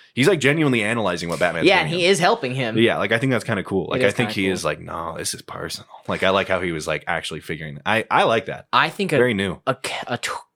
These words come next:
Speaker 2: maybe not, like, a new twi-, twist on the character, but new to the medium of film for the
Speaker 1: Mm-hmm.
Speaker 2: character that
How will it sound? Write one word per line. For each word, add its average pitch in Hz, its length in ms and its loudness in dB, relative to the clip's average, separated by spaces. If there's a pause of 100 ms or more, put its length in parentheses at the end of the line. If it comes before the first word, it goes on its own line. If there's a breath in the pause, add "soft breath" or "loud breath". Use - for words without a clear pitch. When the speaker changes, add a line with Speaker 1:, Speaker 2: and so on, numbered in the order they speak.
(140)
Speaker 2:
maybe 180 300 2
not, 156 200 0
like, 135 260 0
a 107 40 -2
new 110 280 0
twi-, 156 360 0
twist 165 340 0
on 156 120 2
the 156 60 -6
character, 151 460 -2
but 120 200 -4
new 127 280 -2
to 107 360 -6 (160)
the 104 100 -4
medium 104 500 -6
of 90 100 -12
film 113 500 -6
for 156 140 0
the 147 80 2
Speaker 1:
Mm-hmm. 156 60 -8
Speaker 2:
character 151 320 0
that 135 220 -4